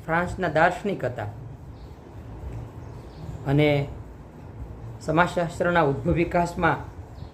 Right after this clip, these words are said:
કોમ્ટનો એક મહત્ત્વનો ફાળો ગણાવી શકાય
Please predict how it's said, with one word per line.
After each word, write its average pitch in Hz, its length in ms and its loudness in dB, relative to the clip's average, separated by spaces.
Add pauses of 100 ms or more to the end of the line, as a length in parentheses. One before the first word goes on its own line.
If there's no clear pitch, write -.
(1500)
કોમ્ટનો 160 640 6 (500)
એક 143 120 -4
મહત્ત્વનો 156 500 4
ફાળો 156 380 8 (1200)
ગણાવી 151 300 8
શકાય 113 460 -2